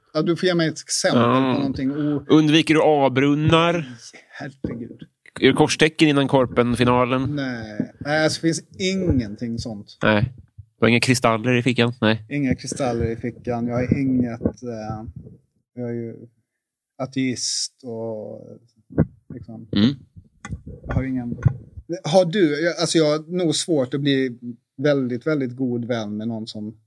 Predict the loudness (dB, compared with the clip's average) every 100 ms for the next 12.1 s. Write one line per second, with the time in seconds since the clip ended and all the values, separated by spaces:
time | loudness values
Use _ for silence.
0 | _ -8 -6 -6 -8 -10 -10 -12 -20 _
1 | _ _ _ _ -8 -8 -10 _ -12 -10
2 | -8 -8 -6 -2 4 4 2 -6 -14 -14
3 | -6 0 0 0 _ _ -2 0 0 -2
4 | -2 -2 -2 -4 -2 0 2 0 0 0
5 | -2 -6 -4 -2 -2 -2 -2 -4 -6 _
6 | _ _ _ _ 2 2 2 -2 -6 -6
7 | -6 -8 -8 -8 -4 -4 -6 -8 0 2
8 | 2 -4 _ _ _ _ _ _ _ _
9 | -10 -10 -6 -4 -2 0 0 -2 -10 -20
10 | -20 _ -12 -10 -6 -4 -2 -2 -4 -6
11 | -8 -12 -14 -14 -14 -12 -10 -10 _ -20